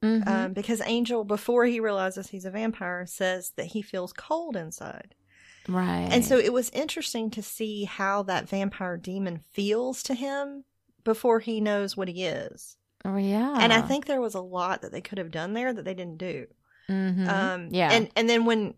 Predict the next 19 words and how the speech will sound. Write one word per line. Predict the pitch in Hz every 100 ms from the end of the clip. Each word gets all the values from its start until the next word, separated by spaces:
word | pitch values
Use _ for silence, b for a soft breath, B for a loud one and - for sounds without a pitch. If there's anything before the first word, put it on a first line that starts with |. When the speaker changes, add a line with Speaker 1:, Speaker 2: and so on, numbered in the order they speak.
| -
Speaker 2:
you | 240
know, | 220
they | 202 208
all | 190
turn | 196 294 320
on | 277 208
him | 175 180 170 175
and | 175
he | 185
goes | 196 220 240
into | 220 190
vamp | 175 185 180
face, | - 180 180 -
it | 170
really | 226 302 302
reminded | 196 190 196 196
me | 196 180
of | 170
Frankenstein | 185 190 202 - 156 160 -